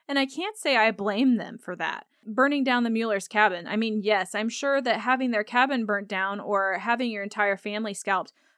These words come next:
that's what the Muellers are afraid of. And that's what a lot of settlers are afraid of. But to think that no one will understand why the natives acted the way that they did, why the Cherokee made the decision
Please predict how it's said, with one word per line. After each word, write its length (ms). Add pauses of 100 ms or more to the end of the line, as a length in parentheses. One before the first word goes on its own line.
(120)
that's 320
what 160
the 80
Muellers 500
are 160
afraid 380
of. 240 (1300)
And 640
that's 260
what 120
a 60
lot 220
of 60
settlers 420
are 200
afraid 320
of. 240 (200)
But 520 (400)
to 140
think 480 (120)
that 600 (340)
no 280
one 260
will 160
understand 960
why 440
the 120
natives 420 (100)
acted 460
the 100
way 280
that 180
they 120
did, 300
why 200
the 120
Cherokee 460
made 340
the 80
decision 500